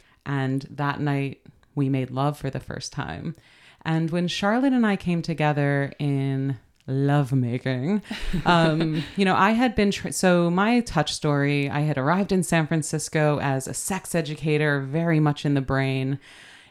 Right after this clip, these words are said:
Speaker 1: Annie Sprinkle linked me up with Joseph Kramer, who's the granddaddy of erotic massage.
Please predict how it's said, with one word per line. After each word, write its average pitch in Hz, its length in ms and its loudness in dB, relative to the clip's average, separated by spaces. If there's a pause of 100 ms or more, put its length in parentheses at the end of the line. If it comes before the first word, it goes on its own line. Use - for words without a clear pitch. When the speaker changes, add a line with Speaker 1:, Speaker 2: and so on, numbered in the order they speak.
Speaker 1:
Annie 175 320 4
Sprinkle 160 580 0
linked 151 260 -2
me 151 120 0
up 147 120 -4
with 135 120 -8
Joseph - 400 -6
Kramer, 185 580 0
who's 143 260 -4
the 131 120 -2
granddaddy 160 800 0
of 139 120 -4
erotic 135 440 -2
massage. 156 840 0